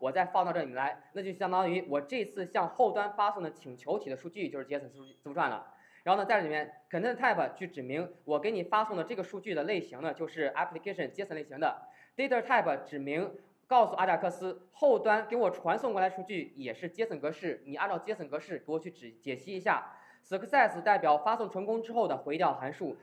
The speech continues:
就跟你的简写方式里面的 function 对应上了。所以放到这里面来，那么后端给我发送过来的是确实就是json格式，然后呢，前端就会把它按照json解析完成之后呢，就变成了是一个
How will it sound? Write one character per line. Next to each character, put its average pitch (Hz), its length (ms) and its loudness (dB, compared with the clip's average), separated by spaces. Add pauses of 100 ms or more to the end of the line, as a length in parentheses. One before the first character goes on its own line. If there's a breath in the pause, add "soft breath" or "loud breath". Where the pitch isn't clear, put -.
(120 loud breath)
就 202 120 -6
跟 208 120 -4
你 175 60 -4
的 147 80 -4
简 165 240 -4
写 175 100 -6
方 160 140 -4
式 170 60 -4
里 147 40 -6
面 131 120 -6
的 131 40 -18
function 196 340 -2 (120)
对 143 100 -8
应 139 60 -6
上 135 160 -2
了。 - 160 -10 (260 loud breath)
所 175 100 -2
以 180 60 2
放 185 160 2
到 180 100 4
这 180 80 2
里 151 60 0
面 135 100 -4
来， 143 220 2 (240 loud breath)
那 233 100 -4
么 196 140 6
后 220 240 4
端 220 160 0
给 220 100 -2
我 202 60 -2
发 214 160 0
送 208 80 -4
过 185 80 2
来 175 40 2
的 185 60 0
是 185 240 -10
确 208 180 -2
实 170 220 -8
就 190 100 -4
是 175 80 -2
json 175 300 -4
格 143 100 -2
式， 160 320 -6 (160 loud breath)
然 151 80 -4
后 180 80 0
呢， 170 120 2
前 165 260 -6
端 185 160 0
就 190 100 -4
会 185 140 -2
把 131 160 -4
它 160 80 -6
按 196 160 -2
照 175 120 0
json 196 280 -6
解 139 160 -10
析 190 100 -10
完 185 80 -2
成 202 120 -4
之 208 80 -8
后 202 140 4
呢， 131 180 -6
就 170 100 -2
变 170 240 -4
成 151 100 -12
了 170 120 -4
是 165 160 -8
一 - 20 -8
个 170 260 -2